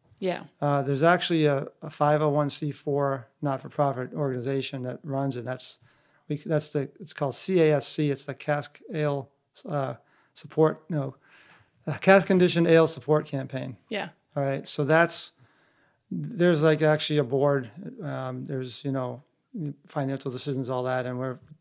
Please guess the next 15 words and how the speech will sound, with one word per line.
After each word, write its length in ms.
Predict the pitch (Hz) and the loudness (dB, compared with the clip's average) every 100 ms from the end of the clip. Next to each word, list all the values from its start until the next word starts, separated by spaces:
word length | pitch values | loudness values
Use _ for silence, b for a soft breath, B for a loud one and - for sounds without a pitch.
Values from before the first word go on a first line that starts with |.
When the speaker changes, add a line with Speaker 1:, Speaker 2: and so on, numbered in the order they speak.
| _ | _
Speaker 2:
file 240 | _ 151 135 | _ -4 -4
taxes, 380 | 139 127 135 123 | -2 -4 -6 -8
a 80 | 131 | -4
five 220 | 135 127 | -4 -2
oh 40 | |
one 80 | 127 | -6
C 160 | - 139 | -8 -8
four, 200 | 131 123 | -6 -4
all 120 | 123 | -4
that. 220 | 120 123 | -6 -8
So 260 | - 123 120 | -8 -6 -6
it's, 240 | - - b b b b b b b b | -8 -10 b b b b b b b b
Speaker 1:
Okay. 200 | 208 - | -10 -4
Speaker 2:
you 60 | 147 | -2
know, 220 | 131 123 | -2 -6